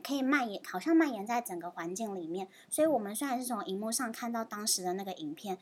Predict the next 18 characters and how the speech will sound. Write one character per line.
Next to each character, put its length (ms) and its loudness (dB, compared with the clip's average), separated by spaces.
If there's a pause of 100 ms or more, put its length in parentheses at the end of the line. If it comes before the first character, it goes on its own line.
(240)
但 200 -2
我 200 -2
们 180 0
都 140 -4
能 200 0
够 80 -4
深 220 -2
深 140 -2
的 80 0
感 160 -6
觉 100 -6
到 120 -2
那 100 -2
种 180 -10
情 320 -4
感 220 -8
的 80 -14
传 240 -10